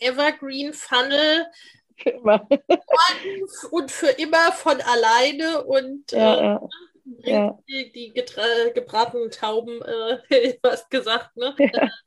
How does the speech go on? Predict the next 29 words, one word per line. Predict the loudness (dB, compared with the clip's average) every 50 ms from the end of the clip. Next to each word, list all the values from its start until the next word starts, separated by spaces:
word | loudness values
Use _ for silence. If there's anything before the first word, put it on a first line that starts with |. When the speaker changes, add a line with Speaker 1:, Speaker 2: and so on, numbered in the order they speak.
| _ _ _ _ -20 -20 -20 -20 -20 -20 -20
Speaker 1:
Jeden | -20 -20 -20 -8
Tag. | 0 4 6
Speaker 2:
Mundgerecht, | 6 8 6 6 4 4 4 6 6 6 6 4 0 -6 -16 -12 -6
genau, | -2 -2 0 0 -2 -2 -4 -4
ja. | -4 -2 0 0
Speaker 1:
Ja, | -2 -2 -4 _ _ _ _ _ _ _
genau. | -10 -10 -8 -8 -10 -10 -12 -16 _ -20 -20 -20 -20 -12 -4
Speaker 2:
Leider | 2 4 4 6 6
nicht. | 4 2 0 -2 -6 -12 -18 _ _ _ _ _ _ _ _ _ _ _ -14 -4
Speaker 1:
Ja. | 0 0
Speaker 2:
Auch | 0 2
wenn | 2 2 2
das | 0 0 0
immer | -2 0 0 0
noch | 0 -2 -2
viele | -2 -2 -2 -2 -4
propagieren, | -6 -8 -6 -2 0 0 0 0 0 2 2 2 2 2 0 -2 -2
so | -2
ist | -2 -2 -2
es | -4 -4
nicht. | -4 -2 -2 -4 -4 -8 -12
Speaker 1:
Auf | -10 -6
jeden | -4 -4 -4
Fall, | -2 0 2 4 4 4 4 2 0 -2
auf | -2 -4 -6
jeden | -8 -8 -10
Fall, | -6 -2 0 2 2 2 0
ne? | -2 -4 -2 0
Da, | 2 2 2 2